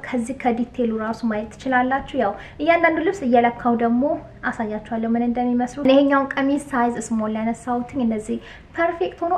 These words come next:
እንደ ጓንት ነው የሆነኝ። በጣም ያምራል። ይሄ ደግሞ መቶ ፐርሰንት የዚህ ወቅት የኦተምና ፎል ከለር ነው። ስለዚህ ለሱ ፐርፌክት የሆነ እንደዚህ አይነት ቀሚስ በስተመጀመሪያ ደረጃ አንስቻለሁ። እችን መጨረሻ ላይ ላሳያችሁ ነበረ፣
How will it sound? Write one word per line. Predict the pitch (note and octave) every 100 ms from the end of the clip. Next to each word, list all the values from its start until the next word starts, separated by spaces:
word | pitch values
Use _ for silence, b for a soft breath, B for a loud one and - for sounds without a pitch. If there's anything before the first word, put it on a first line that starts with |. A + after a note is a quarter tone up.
| -
እንደ | A#3+ A3 A3 G3+ -
ጓንት | C#4+ C#4 C4 -
ነው | G#3
የሆነኝ። | G3+ G#3 G#3+ A3 A3+
በጣም | - - - D4+
ያምራል። | C4+ B3+ B3+ -
ይሄ | A#3+ C#4+
ደግሞ | C4 C4 C4
መቶ | B3 A#3 B3
ፐርሰንት | B3 A#3 B3 A#3+ A#3
የዚህ | G#3+ G#3 G3+ G#3+ G#3
ወቅት | C#4+ D4 - - -
የኦተምና | A3 - C4+ C#4 C4+ A#3+ G#3+ G3+ -
ፎል | - D4 C#4+ C#4 B B - -
ከለር | - B3+ F#3+ -
ነው። | A#2+ A#3+
ስለዚህ | - - A#3+ A#3+ A#3+
ለሱ | A#3 A3+ -
ፐርፌክት | - E4 E4 -
የሆነ | - C#4+ D4
እንደዚህ | C4 A#3
አይነት | A3+ A3+ -
ቀሚስ | - D4 D4+ D#4+ - B B
በስተመጀመሪያ | - B3 - A3+ A3 G#3+ G#3+ G#3
ደረጃ | G3+ G#3 G#3 D4
አንስቻለሁ። | A3 A3+ - - G3+ A3 F4+
እችን | - A4
መጨረሻ | E4 E4 D#4+
ላይ | E4+ D#4
ላሳያችሁ | C4+ D4 C#4 C#4 -
ነበረ፣ | C4+ B3